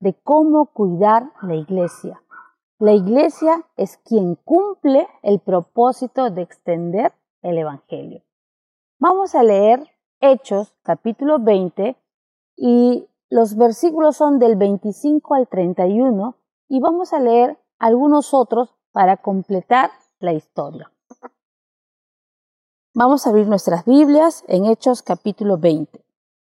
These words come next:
Pablo se despide de los ancianos de Éfeso. Versículo diecisiete. Desde Mileto, Pablo mandó llamar a los ancianos de la iglesia de Éfeso.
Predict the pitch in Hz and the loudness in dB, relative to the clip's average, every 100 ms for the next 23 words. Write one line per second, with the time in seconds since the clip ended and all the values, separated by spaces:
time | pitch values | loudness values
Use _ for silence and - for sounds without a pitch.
0 | _ _ _ _ _ _ _ - 311 339 | _ _ _ _ _ _ _ 0 2 4
1 | 330 339 349 _ - - 285 277 - 269 | 4 2 0 _ -2 0 2 -2 -2 2
2 | 269 269 294 220 196 180 190 180 180 - | 4 4 2 -2 -2 -2 -4 -6 -6 0
3 | 220 214 208 214 - 180 180 - 165 - | 0 2 -2 -6 -10 -8 -6 -4 -6 -6
4 | 151 _ 202 _ _ _ _ _ - 208 | -20 _ -20 _ _ _ _ _ -8 -2
5 | 202 311 277 320 294 214 208 165 - 175 | -2 0 -2 2 2 2 -2 -8 -6 -6
6 | - _ _ _ _ _ _ 233 233 - | -6 _ _ _ _ _ _ 2 2 4
7 | 214 202 196 214 277 302 - 175 202 _ | 0 0 0 2 2 2 0 -8 -8 _
8 | _ _ _ 247 285 285 302 247 185 185 | _ _ _ 2 2 4 2 2 0 0
9 | 208 233 220 190 196 226 320 _ 185 175 | 0 2 2 0 0 -2 -4 _ -8 -6
10 | 175 - 175 175 - 226 226 220 196 185 | -6 -6 -8 -8 0 2 2 0 -4 -4
11 | 165 160 202 220 - 214 208 170 170 - | -4 -2 0 0 -2 -4 -4 -8 -8 -2
12 | 208 220 - - - | -2 -2 -6 -16 -20